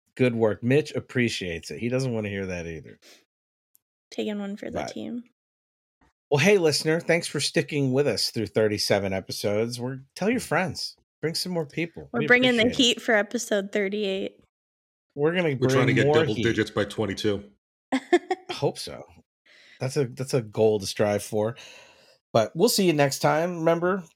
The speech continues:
Speaker 1: Brevity Box is brought to you by Area forty-two Studios and the Ruminations Radio Network, which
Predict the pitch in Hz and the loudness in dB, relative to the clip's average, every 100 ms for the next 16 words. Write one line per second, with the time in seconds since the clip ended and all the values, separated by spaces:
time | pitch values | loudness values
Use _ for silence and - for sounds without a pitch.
0 | _ 139 139 135 127 139 151 - 113 101 | _ 4 4 2 4 4 0 -4 -4 -4
1 | 101 113 117 - 104 120 135 _ _ _ | 0 0 0 -6 -6 -6 -10 _ _ _
2 | 139 135 135 135 117 _ 160 175 165 160 | 2 4 4 0 -10 _ -6 -6 -4 -6
3 | 151 139 151 139 - 147 139 135 - - | -6 -10 -12 -12 -12 -12 -12 -14 -16 -18
4 | - _ _ 135 147 104 135 _ _ - | -20 _ _ -2 -2 -4 -10 _ _ -12
5 | 117 131 131 131 - 104 117 123 127 127 | -8 -4 -4 -4 -6 -6 -2 0 0 -2
6 | 147 92 73 _ _ _ _ _ _ _ | -4 -6 -14 _ _ _ _ _ _ _
7 | _ _ _ 117 127 - | _ _ _ -6 -4 -6